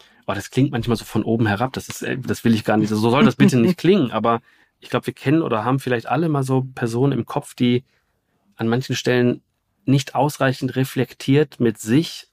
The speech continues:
Speaker 1: und ihrem Wirken umgehen. Ne? Das heißt,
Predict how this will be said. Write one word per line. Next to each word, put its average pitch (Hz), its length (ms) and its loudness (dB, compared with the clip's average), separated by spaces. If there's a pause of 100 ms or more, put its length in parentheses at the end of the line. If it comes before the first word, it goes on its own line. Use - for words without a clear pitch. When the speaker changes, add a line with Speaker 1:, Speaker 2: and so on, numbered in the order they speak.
Speaker 1:
und 120 200 0
ihrem 117 380 0
Wirken 139 540 2 (460)
umgehen. 107 560 2 (100)
Ne? 139 160 2
Das 151 180 -4
heißt, 123 320 0